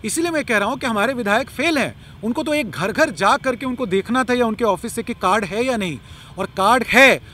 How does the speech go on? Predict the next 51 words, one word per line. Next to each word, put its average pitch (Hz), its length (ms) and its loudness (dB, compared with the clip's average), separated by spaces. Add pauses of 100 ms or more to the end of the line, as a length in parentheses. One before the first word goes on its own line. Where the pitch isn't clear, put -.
(140)
तो 262 160 -8
कई 285 160 -2
जगह 269 200 0
जा 220 240 6
रहे 262 140 4
हैं 247 100 0
ये, 240 120 2
उनको 233 300 -4
रिजेक्ट 247 300 4
कर 190 140 2
देते 151 240 -8
हैं, 107 160 -20 (960)
अस्पताल 226 440 2
में 240 100 -2
उनको 226 220 -2
ले 220 140 0
नहीं 233 140 -2
देते 175 220 -4
हैं। 147 120 -14
इन 269 160 -6
सब 311 140 -2
चीज़ों 285 260 -4
पे 294 120 -2
काम 269 280 0
करना 196 240 0
होगा। 151 220 -4
घोषणाएं 190 600 -4
बहुत 156 240 -4
है, - 240 -6 (300)
implementation 294 640 -4
अच्छी 247 280 -4
नहीं 190 120 -4
है। 170 60 -6
जिम्मेवारी 269 420 0
किसकी - 320 -6
है? 113 140 -12 (680)
जिम्मेवारी 226 520 2
जो 208 140 0
है 214 180 2
वो 247 180 0
विधायक 165 540 2 (200)
और 208 100 0
जो 208 120 -4
वहाँ 202 220 0
के 233 120 -4
local 196 340 -2
डीएम 220 280 -2
होती 202 220 -6
है 269 60 -4
उनकी 240 240 -2
है। 160 160 0